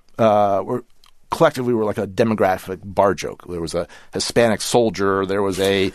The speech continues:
<laughs> black middle-class guy,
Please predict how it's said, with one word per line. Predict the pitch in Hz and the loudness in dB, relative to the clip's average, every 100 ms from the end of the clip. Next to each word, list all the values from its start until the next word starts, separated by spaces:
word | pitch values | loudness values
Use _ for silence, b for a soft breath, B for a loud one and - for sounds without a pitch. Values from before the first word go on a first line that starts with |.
| B | B
<laughs> | B 117 | B -4
black | 123 110 120 - 110 | 2 4 4 0 -10
middle-class | 120 120 120 117 117 107 - _ - 120 110 - | -6 0 2 2 2 -4 -10 _ -2 -2 -2 -2
guy, | 117 104 104 101 | 2 4 2 2